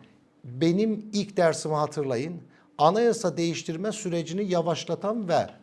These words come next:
zorlaştıran bir durum gördünüz mü? O anayasa serttir. Üçte bir anayasamızı sert kılar mı tek başına? Evet. Devam edin. Görüşme. Anayasamız ne diyor biliyor musunuz? Görüşme iki aşamalı olmalı.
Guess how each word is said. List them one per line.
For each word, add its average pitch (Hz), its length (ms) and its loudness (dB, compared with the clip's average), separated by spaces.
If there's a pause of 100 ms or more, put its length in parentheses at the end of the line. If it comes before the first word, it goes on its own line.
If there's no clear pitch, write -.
zorlaştıran 156 960 2
bir 147 160 -8
durum 151 260 -6
gördünüz 139 560 2
mü? 185 260 -6 (380)
O 190 180 6
anayasa 143 440 2
serttir. - 640 -6 (420)
Üçte 175 380 0
bir 202 100 0
anayasamızı 151 560 0
sert 170 380 0
kılar 196 240 0
mı 151 140 -6
tek 131 240 -6
başına? 139 400 -6 (340)
Evet. 95 400 -4 (300)
Devam 208 300 8
edin. - 160 -8 (1300)
Görüşme. 202 540 2 (460)
Anayasamız 196 600 2
ne 202 160 0
diyor 160 160 0
biliyor 196 140 0
musunuz? 143 280 -8 (280)
Görüşme 175 460 2
iki - 260 -2
aşamalı 165 440 0
olmalı. 87 320 -8